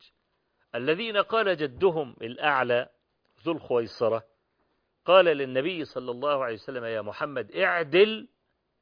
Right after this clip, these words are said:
فإنك لم تعدل". قال: "ويلك، ومن أحق أهل الأرض أن يعدل؟" إذا لم أعدل أنا.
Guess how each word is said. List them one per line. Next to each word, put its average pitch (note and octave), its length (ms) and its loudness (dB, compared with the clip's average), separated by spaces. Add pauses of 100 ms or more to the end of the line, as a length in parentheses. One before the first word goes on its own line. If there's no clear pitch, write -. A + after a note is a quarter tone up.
(360)
فإنك D#3 720 -4
لم B2+ 420 -2
تعدل". F#2+ 680 -12 (1900)
قال: E3 240 4
"ويلك، F#3 720 0 (1000)
ومن F3+ 380 4
أحق F3+ 460 -4
أهل E3 320 0
الأرض D#3 400 -2
أن C3 220 -6
يعدل؟" A#2 540 -8 (600)
إذا C#3+ 360 -2
لم A#2 240 -6
أعدل A2+ 480 -8
أنا. G2+ 300 -8